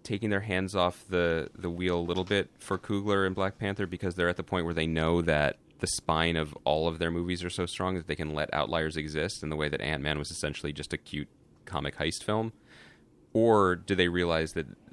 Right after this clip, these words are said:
they ne-, this, they need this for both, for goodwill as well, you know, that they need to really empower Coogler to make the movie he wants to make so that they don't have this reputation as being these meddlers to the degree that they are. It'll be, it'll be very interesting to see, but it's clear that he's basically ripped up whatever script they handed him and he's starting over.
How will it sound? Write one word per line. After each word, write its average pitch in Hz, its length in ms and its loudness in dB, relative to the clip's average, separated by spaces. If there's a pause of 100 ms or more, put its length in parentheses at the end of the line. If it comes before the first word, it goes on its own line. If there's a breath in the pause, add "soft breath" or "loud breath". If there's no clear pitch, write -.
they 87 280 0
ne-, 87 260 -2
this, 90 180 -4
they 92 180 0
need 87 220 0
this 82 260 -2 (160)
for 85 200 -2
both, 80 360 -4 (240)
for - 160 -4
goodwill 82 480 0
as 71 140 -6
well, 76 380 -4
you 80 100 -4
know, 73 120 -2
that 76 100 -6
they 78 120 0
need 78 240 -4
to 76 300 -4
really 78 340 -2
empower 78 560 -2
Coogler 76 320 -4
to 78 80 -8
make 73 200 -4
the 82 60 -8
movie 73 220 -4
he 80 80 -6
wants 73 260 -6
to 76 80 -10
make 73 300 -4 (240 loud breath)
so 90 140 2
that 76 80 2
they 82 80 2
don't 78 200 -2
have 80 160 0
this 76 140 -6
reputation 78 520 -4
as 71 80 -10
being 71 220 -8
these 69 140 -8
meddlers 67 460 -8
to 78 100 -8
the 69 80 -12
degree 71 260 -8
that 69 100 -10
they 65 120 -4
are. 71 180 -8
It'll 80 120 -4
be, 82 180 -6
it'll 95 140 -2
be 87 80 -2
very 87 240 4
interesting 78 240 -2
to - 80 -8
see, 80 140 -2
but 82 100 0
it's 80 120 -2
clear 127 220 0
that 98 120 4
he's 90 120 0
basically 78 320 -2
ripped 78 300 0
up 78 140 2
whatever 73 220 -2
script - 340 -4
they 71 100 -4
handed 73 300 -2
him 64 120 -8
and 69 60 -8
he's 64 100 -8
starting 69 280 -8
over. - 260 -12